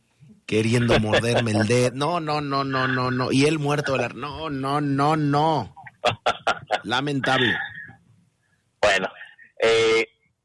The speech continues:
Speaker 2: el árbitro del partido León contra Monterrey ya fue dado a conocer, compañero, va a ser el mundialista Ramos Palazuelos. Es arbitraje de lujo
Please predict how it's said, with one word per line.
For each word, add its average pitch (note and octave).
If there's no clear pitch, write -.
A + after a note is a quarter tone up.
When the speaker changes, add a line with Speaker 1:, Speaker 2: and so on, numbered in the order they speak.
Speaker 2:
el F3+
árbitro G#3
del E3
partido D#3+
León G#3
contra F#3+
Monterrey C3+
ya F3
fue D#3+
dado D#3+
a C#3
conocer, C3
compañero, C#3
va C#3
a -
ser C#3+
el B2+
mundialista A2+
Ramos C3
Palazuelos. A#2+
Es B2+
arbitraje D3
de B2
lujo D3